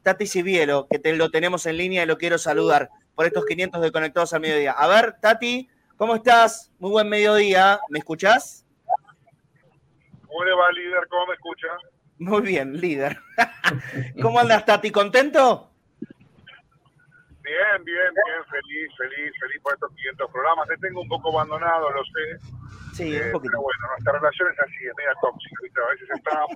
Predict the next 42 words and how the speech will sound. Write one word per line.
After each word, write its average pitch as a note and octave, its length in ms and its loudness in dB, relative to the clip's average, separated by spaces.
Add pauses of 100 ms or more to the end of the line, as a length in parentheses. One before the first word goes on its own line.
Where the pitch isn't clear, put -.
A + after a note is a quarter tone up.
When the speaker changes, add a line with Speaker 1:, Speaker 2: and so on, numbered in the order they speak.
Speaker 2:
a B2 60 -8
veces A2+ 160 -10
volvemos, B2+ 560 -8
a A2+ 60 -6
veces A#2 300 -8
no. - 1300 -14
Speaker 1:
Contame, E3 680 6
contame F3+ 960 6
cómo, D#3 420 2
cómo F3+ 220 0
viviste F3+ 340 2
el D#3+ 40 0
partido E3+ 400 2
ayer, G3 500 4 (140)
lo E3 140 2
que F#3+ 120 0
te F3+ 180 -2
queda G#3 300 6
de E3+ 160 4
conclusión. F3 760 2 (220)
Mira, G#3 240 4
yo, B3 320 4
yo B3 180 -2
te C4+ 80 -4
voy B3 160 2
a G#3 60 6
dejar G#3 240 4
un G3 120 -4
título. D#3 600 -2 (760)
Eh, D#3 640 4
lo F3+ 120 4
dije A3 180 4
hace G#3+ 120 0
un G3+ 80 -2
ratito, F#3+ 600 -2
la F#3+ 160 4
simpleza A3+ 560 -2
le G#3 120 2
ganó F#3+ 220 2
a G#3+ 60 8
la F#3+ 100 6
vanidad. F3 540 4